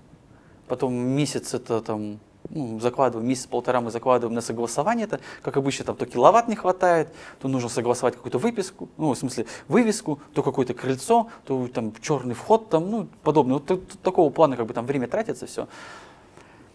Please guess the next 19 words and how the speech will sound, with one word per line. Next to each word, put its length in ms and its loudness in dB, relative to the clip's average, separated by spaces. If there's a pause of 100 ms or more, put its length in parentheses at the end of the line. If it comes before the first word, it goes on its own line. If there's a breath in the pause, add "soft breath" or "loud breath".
(160 loud breath)
Он 140 4
очень 220 4
долго 420 8
размышлял, 600 4 (920)
но 600 4 (1120)
получилось 440 4
так, 220 6
что 280 -2
мы 420 0 (640)
буквально 500 2
за 140 8
две 180 -2
недели 320 0
нашли 300 -4
арендатора. 560 4 (1300 soft breath)
А, 500 0
в 80 -10
течение 520 0
месяца 500 -2